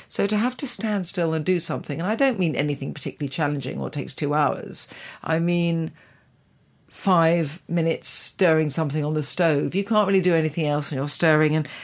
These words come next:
I always find kind of mindless, repetitive action very relaxing.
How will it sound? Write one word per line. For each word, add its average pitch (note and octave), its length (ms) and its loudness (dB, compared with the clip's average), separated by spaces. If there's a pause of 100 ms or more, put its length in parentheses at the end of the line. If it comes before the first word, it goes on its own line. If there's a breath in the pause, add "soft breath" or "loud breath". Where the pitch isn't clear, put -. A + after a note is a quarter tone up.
(140 loud breath)
I E3+ 140 2
always G3+ 300 4
find D3 520 0 (180)
kind D3+ 260 -2
of C#3+ 120 0
mindless, D#3 580 0
repetitive D3 500 -2
action C3 640 -2
very C#3+ 480 2
relaxing. - 800 -2